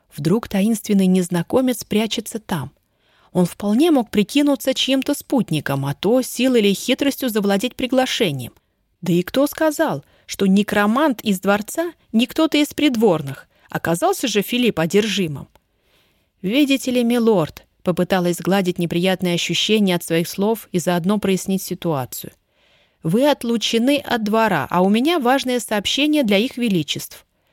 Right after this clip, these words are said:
"Так давайте найдем короля", беззаботно предложил Филипп. "Вы знаете костюм его величества?"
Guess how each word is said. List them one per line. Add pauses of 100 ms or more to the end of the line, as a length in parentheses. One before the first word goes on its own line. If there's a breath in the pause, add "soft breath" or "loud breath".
(320)
"Так
давайте
найдем
короля", (260)
беззаботно
предложил
Филипп. (600 soft breath)
"Вы
знаете
костюм
его
величества?"